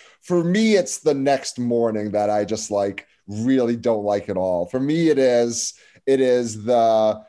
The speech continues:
it, it is everyone having figured everything out on Monday morning, and they're gonna explain it to you why, and it's gonna, um, it's, it's not gonna be very self-aware, and that is, that is, that is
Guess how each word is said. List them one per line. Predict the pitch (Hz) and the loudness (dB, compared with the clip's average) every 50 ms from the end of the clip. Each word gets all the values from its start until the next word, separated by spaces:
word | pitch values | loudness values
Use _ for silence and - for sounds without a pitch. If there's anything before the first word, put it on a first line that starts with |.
| _ _ _ - | _ _ _ -4
it, | 123 127 127 | -2 -2 -2
it | - 135 131 131 123 | 0 0 0 2 2
is | 131 127 117 113 - | 0 -2 -2 -4 -2
everyone | 147 143 131 120 143 139 135 135 131 | -2 -2 0 2 2 2 2 2 0
having | 131 139 131 123 131 131 120 | 0 -2 -2 -2 -4 -6 -4
figured | - 139 135 117 127 123 117 | -4 -4 -2 -2 -2 -2 -2
everything | 107 120 120 117 127 113 110 120 117 113 | -2 -2 -2 -2 -4 -4 -4 -4 -4 -2
out | 117 113 113 110 104 | -2 0 0 0 0
on | 92 107 113 113 113 | 0 -2 -2 -2 -2
Monday | 117 117 113 107 110 | -2 -2 -2 -2 -2
morning, | 110 104 107 107 107 104 101 101 101 101 | -2 -2 -2 -2 -2 -2 -2 -4 -4 -4
and | 104 107 | -4 -2
they're | 110 107 | -2 -2
gonna | 107 110 107 101 | -2 -2 -4 -6
explain | 101 - - - - 113 110 107 | -6 -8 -8 -4 -2 -2 -2 -2
it | 107 95 - | -4 -6 -6
to | 110 | -6
you | 107 107 107 | -4 -4 -4
why, | 98 95 101 98 101 101 98 98 98 98 98 95 101 95 | -4 -2 -2 0 0 0 0 0 0 0 0 0 0 -2
and | 101 101 101 | -2 -4 -4
it's | 95 - | -6 -8
gonna, | - - 110 104 101 101 101 98 101 101 - - _ _ _ _ - | -6 -6 -4 -2 0 0 0 0 -2 -4 -8 -20 _ _ _ _ -6
um, | 101 101 101 98 98 98 95 95 95 95 95 101 - | -2 -2 0 0 0 -2 -2 -2 -2 -2 -4 -4 -2
it's, | - 95 110 110 - 110 | -2 -2 -2 -4 -4 -4
it's | 110 110 113 117 | -4 -4 -4 -4
not | 123 127 123 - - | -4 -4 -4 -4 -6
gonna | 104 131 123 | -6 -4 -2
be | 113 120 | -2 -2
very | 113 113 113 110 110 | 0 0 0 -2 -2
self-aware, | 110 - 117 110 107 110 113 107 107 104 101 104 101 101 98 98 98 98 101 | -4 -2 -4 -4 -2 -2 -4 -2 0 0 0 2 2 0 0 0 0 0 0
and | 90 95 104 104 101 | 0 0 -2 -2 -4
that | 101 98 123 139 147 147 147 | -2 0 2 2 4 4 2
is, | 139 131 113 - - - - _ _ - | 2 0 -2 -6 -12 -16 -20 _ _ -2
that | 127 151 170 175 | 0 2 4 4
is, | 175 170 156 131 120 120 | 4 2 0 -2 -6 -14
that | 127 127 131 131 120 117 107 92 117 117 113 113 147 156 156 160 156 - | -16 -14 -14 -12 -12 -12 -14 -12 -12 -8 -4 0 0 2 2 0 0 2
is | 156 147 139 135 127 113 104 117 | 2 2 2 2 0 -4 -8 -12